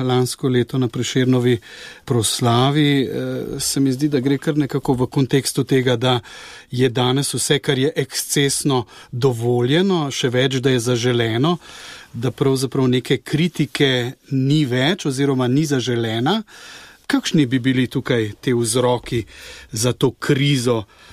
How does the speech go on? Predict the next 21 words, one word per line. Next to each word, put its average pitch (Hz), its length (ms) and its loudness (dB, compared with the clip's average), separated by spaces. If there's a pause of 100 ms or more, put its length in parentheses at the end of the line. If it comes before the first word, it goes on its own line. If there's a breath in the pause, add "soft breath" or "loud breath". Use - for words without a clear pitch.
(120)
Na 123 120 -4
eni 123 120 0
strani, 123 540 2
eh, 117 600 -8
kritike, 170 840 0 (540 loud breath)
na 147 140 0
drugi 175 280 -2
strani 175 360 2
pa 170 120 -2
seveda 165 320 0
tudi 160 220 0
našega 147 480 2
zavedanja, 139 800 0 (460 loud breath)
da 160 640 0
z 135 320 -2
umetnostjo 165 880 0
nekaj 151 540 0
danes 131 760 -2 (380)
ni 135 300 4
v 135 100 4
redu. 120 300 0